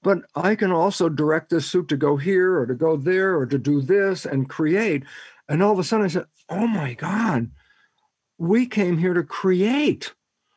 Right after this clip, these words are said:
And I go, "A-, and what did we come to create?" And I said,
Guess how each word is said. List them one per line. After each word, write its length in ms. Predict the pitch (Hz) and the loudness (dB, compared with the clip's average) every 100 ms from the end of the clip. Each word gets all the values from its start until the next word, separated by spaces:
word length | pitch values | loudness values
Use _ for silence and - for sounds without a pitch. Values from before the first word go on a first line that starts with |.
| _ _ - | _ _ -4
And 120 | 160 | 0
I 80 | 175 | 2
go, 280 | 170 175 160 | 2 0 -2
"A-, 260 | - 175 160 | -2 -2 0
and 320 | 175 175 165 | 0 0 0
what 160 | 190 | 0
did 140 | 226 180 | 0 0
we 80 | 202 | -2
come 180 | 214 202 | 0 0
to 80 | |
create?" 360 | 190 208 196 269 | 0 0 2 2
And 100 | 202 | 0
I 60 | 180 | 0
said, 260 | 190 160 | 0 -2